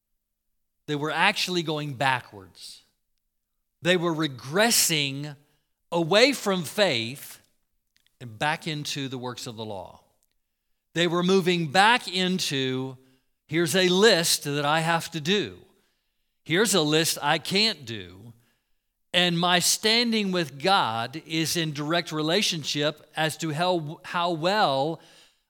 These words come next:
I adhere my life to these rules.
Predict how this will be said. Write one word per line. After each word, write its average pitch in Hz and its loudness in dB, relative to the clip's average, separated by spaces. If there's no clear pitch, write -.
I 160 2
adhere 165 -2
my 156 2
life 156 0
to 185 -4
these 156 -4
rules. 151 -4